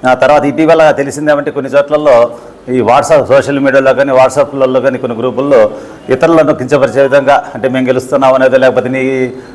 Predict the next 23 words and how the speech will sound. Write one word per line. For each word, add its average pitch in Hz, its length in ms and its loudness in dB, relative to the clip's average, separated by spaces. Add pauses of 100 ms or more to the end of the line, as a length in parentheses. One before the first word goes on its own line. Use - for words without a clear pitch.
(100)
నీకు 127 140 -2
అత్త - 140 -2
గెలుస్తాను 139 500 2
అని 139 200 2
అన్నట్లుగా 135 760 2 (140)
ఇతరులను 147 340 -2
ప-, 139 40 2
కించపరిచే 131 580 -2
విధంగా 131 320 2
కొన్ని, 127 420 -4 (480)
ఆ, 113 400 2 (200)
WhatsApp 131 360 2
మెసేజ్‌లు 123 380 0
కానీ 131 260 -2
Twitter-లో 127 440 -2
కానీ 127 400 -2 (340)
వీటిల్లో 120 280 2
వస్తున్నాయని 127 500 0
చెప్పని 127 240 -2
మాకు, 113 440 -2
మా 110 80 0
దృష్టికి 113 340 -4
వచ్చింది. 123 480 -4